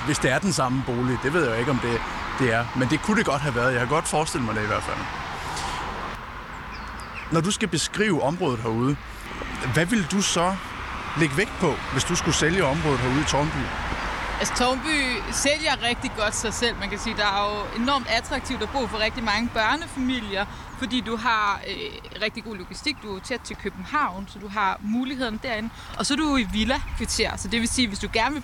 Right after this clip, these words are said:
Speaker 2: bo tæt til byen, have metroen, øh, og gerne vil bo i hus med din egen have,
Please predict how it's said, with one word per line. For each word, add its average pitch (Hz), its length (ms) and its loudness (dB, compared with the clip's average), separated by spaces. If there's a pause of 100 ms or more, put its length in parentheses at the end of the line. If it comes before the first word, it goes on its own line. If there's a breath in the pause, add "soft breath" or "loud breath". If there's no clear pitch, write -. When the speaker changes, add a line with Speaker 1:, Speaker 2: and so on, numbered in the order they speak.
Speaker 2:
bo 349 160 2
tæt 269 240 0
til - 140 -2
byen, 262 340 0 (280 loud breath)
have 277 240 4
metroen, 254 720 2 (360 loud breath)
øh, 196 220 4
og - 140 2
gerne 247 260 4
vil 277 80 2
bo 214 200 -2
i 214 60 2
hus 254 340 2
med 208 100 -2
din 208 140 -2
egen 208 280 4
have, 247 360 2